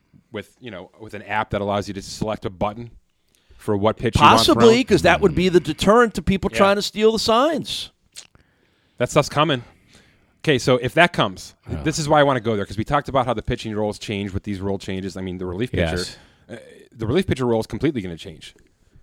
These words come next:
Speaker 1: mean,
Speaker 3: Yes.
Speaker 1: you can't even, you can't even bring a lefty-lefty matchup w-, in the start of an inning anymore.
Speaker 3: Not start
Speaker 1: It's
Speaker 3: of an
Speaker 1: not
Speaker 3: inning,
Speaker 1: gonna
Speaker 3: but you can
Speaker 1: happen.
Speaker 3: do it during it, during an inning.
Speaker 1: That,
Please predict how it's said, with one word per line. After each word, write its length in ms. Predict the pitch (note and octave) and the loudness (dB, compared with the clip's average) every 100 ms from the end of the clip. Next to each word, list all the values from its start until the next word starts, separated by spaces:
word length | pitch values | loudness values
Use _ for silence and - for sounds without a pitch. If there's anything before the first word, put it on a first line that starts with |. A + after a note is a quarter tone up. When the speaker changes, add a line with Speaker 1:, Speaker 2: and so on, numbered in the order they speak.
| _ | _
Speaker 1:
mean, 40 | B2+ | 2
Speaker 3:
Yes. 280 | A#2+ G#2+ B2+ | 4 2 -6
Speaker 1:
you 60 | |
can't 220 | A#2+ E3+ D#3 | -2 0 2
even, 100 | D3+ | 0
you 80 | D#3 | -2
can't 200 | F#3+ D#3+ | 0 0
even 120 | C#3 | 0
bring 140 | C#3 | 0
a 80 | B2 | 0
lefty-lefty 840 | A2+ B2 - A#2+ A2 A#2+ - G#2+ | 0 -2 -2 -4 0 -2 -2 -6
matchup 420 | G2+ A2 - F#2+ - | -2 -4 -2 -4 -6
w-, 100 | G#2+ | -10
in 100 | G#2 | -12
the 40 | |
start 200 | - G#2 | -6 -6
of 80 | F#2 | -4
an 40 | F#2+ | -6
inning 200 | G2 E2 | -8 -8
anymore. 340 | D2+ C#2+ - A2+ | -12 -16 -4 0
Speaker 3:
Not 180 | C3+ | 0
start 220 | - E3+ D3+ | 2 2 4
Speaker 1:
It's 60 | |
Speaker 3:
of 60 | A2 | 4
an 40 | |
Speaker 1:
not 20 | G2+ | 2
Speaker 3:
inning, 20 | G2 | 2
Speaker 1:
gonna 60 | |
Speaker 3:
but 40 | A#2 | 2
you 40 | A#2 | 2
can 60 | |
Speaker 1:
happen. 60 | B2+ | 2
Speaker 3:
do 100 | D3 | 2
it 100 | B2 | 4
during 320 | D#3 D3+ A2+ | 4 4 2
it, 140 | E2 G2+ | -2 -2
during 260 | B2+ A#2 F2+ | 0 0 -2
an 40 | |
inning. 180 | D#2 B1 | -4 -6
Speaker 1:
That, 120 | A#2 | -10